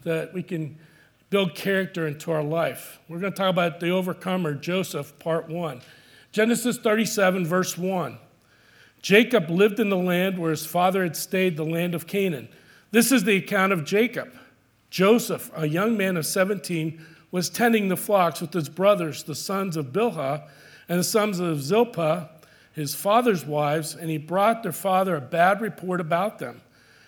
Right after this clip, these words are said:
Now Israel loved Joseph more than any of his other sons, because he had been born to him in his old age, and he made a richly ornamented robe for him. When his brothers saw that their father loved him more than any of them,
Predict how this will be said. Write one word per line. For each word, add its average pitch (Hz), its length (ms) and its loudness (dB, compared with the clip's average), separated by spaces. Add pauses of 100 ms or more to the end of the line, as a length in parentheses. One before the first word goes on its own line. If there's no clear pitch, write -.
(160)
Now 175 160 4
Israel 196 520 4 (100)
loved 190 320 2
Joseph 185 440 0
more 185 300 -2
than 156 200 -6
any 214 260 -4
of 196 100 -4
his 190 240 -4
other 196 200 2
sons, 165 600 -4 (400)
because 175 560 2
he 220 80 0
had 202 100 0
been 180 200 -2
born 220 300 0
to 180 40 0
him 175 160 -2
in 170 60 -2
his 165 160 -4
old 190 220 -2
age, 180 500 -4 (320)
and 175 100 2
he 214 60 4
made 202 180 4
a 170 80 2
richly 233 720 0
ornamented 196 580 0 (240)
robe 165 380 0
for 170 220 -6
him. 127 340 -8 (540)
When 175 140 0
his 170 120 0
brothers 202 360 2
saw 196 300 2
that 185 180 -4
their 175 80 -6
father 185 400 0
loved 214 420 2
him 202 220 0
more 196 240 2
than 156 220 -4
any 190 260 -2
of 202 100 0
them, 151 320 -4